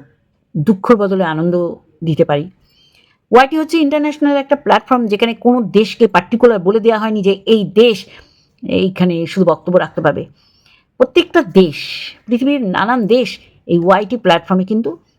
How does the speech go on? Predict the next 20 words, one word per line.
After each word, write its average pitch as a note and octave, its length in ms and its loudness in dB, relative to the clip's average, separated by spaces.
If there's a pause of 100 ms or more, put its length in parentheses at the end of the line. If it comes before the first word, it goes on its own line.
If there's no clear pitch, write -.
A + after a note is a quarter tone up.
(140)
যোগদান F3 300 2
করতে E3+ 220 -4
পারে। - 220 -4 (300)
এবার F#3 220 2
আমি A#3 360 -2
আমার F3+ 320 -2
দেশের G3 340 0
হয়ে G#3 140 -4 (320)
রিপ্রেজেন্ট F#3+ 540 2
করতে G3 240 -6
পারি, D#3 220 -2 (680)
পৃথিবীর C4 460 0 (260)
সামনে G#3 320 0
তুলে A#3+ 220 4
ধরতে G#3 220 -6
পারি F#3+ 300 2
আমাদের F#3+ 380 0
দেশ F#3 320 0 (260)
কতটা F#3 440 0 (300)
মহান, F3+ 540 0